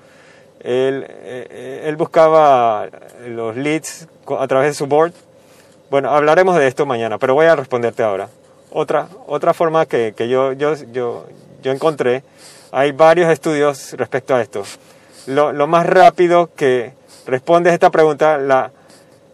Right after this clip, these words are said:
la, la mayor parte que vas a retener. Hace veinte años, todas las preguntas días venían a, en lo, en los últimos días. Venías con las preguntas. Ahora hemos progresado a, a poner las preguntas antes. Ahora, ante-,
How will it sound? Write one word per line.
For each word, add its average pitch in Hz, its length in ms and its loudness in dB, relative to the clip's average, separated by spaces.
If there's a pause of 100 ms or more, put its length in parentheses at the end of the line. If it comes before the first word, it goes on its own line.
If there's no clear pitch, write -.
(140)
la, 123 440 -4 (100)
la 127 200 -4
mayor 160 760 0 (420)
parte 156 320 2
que 143 100 0
vas 127 140 2
a 147 40 2
retener. 123 520 -4 (140)
Hace 151 340 0
veinte 180 320 2
años, 170 380 0
todas 190 240 4
las 180 140 6
preguntas 165 440 0
días 165 340 0 (240)
venían 156 460 0
a, 131 120 -6
en 139 240 -8
lo, 135 180 -2
en 131 120 -6
los 131 120 -4
últimos 151 300 -4
días. 98 340 -6 (760)
Venías 135 280 -2
con 147 140 -2
las 123 80 -6
preguntas. 107 560 -6 (260)
Ahora 160 340 6
hemos 170 180 2
progresado 156 680 4
a, 151 240 2 (240)
a 139 100 -4
poner 151 240 0
las 165 100 4
preguntas 170 400 0
antes. 165 540 2 (300)
Ahora, 151 600 4
ante-, 156 260 -4